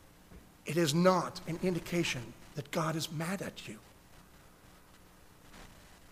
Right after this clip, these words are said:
Suffering comes to us all. We need to ask ourselves, is this something that's corrective? And, or, and, and how is this constructive?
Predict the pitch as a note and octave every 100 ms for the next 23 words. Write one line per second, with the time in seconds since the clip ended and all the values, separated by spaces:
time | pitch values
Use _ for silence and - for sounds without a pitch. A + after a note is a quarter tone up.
0 | - - - - - - - - - -
1 | - - - - - - - - - -
2 | - - - E3+ F3 F3 F#3+ F3 - E3+
3 | - E3+ D3 C3 - - - - - -
4 | - - - - - - - - - -
5 | - E3 G3+ G3 F3 G3+ A3+ A3+ - F#3
6 | F#3 - D3+ D#3 G3 G3 G#3+ G#3+ G#3 G3+
7 | G#3 F#3+ G3 A3+ G#3+ - D3 C#3 C#3 C3+
8 | C3+ - C#3 - - C#3 - C#3 - C#3+
9 | F3 G#3 G#3 F3+ G3 - F#3+ G#3+ G3+ G#3+
10 | - -